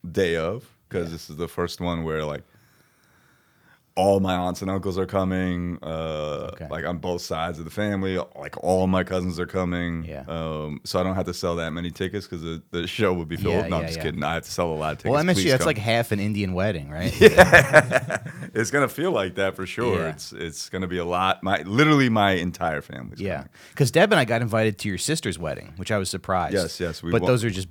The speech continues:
Speaker 2: those are just big weddings.
Speaker 1: We, well, we wanted to make sure that, uh, the people that supported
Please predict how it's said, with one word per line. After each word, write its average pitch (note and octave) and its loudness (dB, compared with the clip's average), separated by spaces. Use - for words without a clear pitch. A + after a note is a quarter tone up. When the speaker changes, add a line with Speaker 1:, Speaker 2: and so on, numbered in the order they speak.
Speaker 2:
those G#2 -4
are E2+ -10
just E2+ -10
big F2 -6
weddings. D2+ -8
Speaker 1:
We, G2+ 4
well, G2+ 4
we G#2+ 2
wanted G#2+ 2
to G2 4
make F#2+ 2
sure F2+ 0
that, E2 -2
uh, D#2 -4
the D#2+ -8
people E2+ -6
that E2 -4
supported D#2+ -4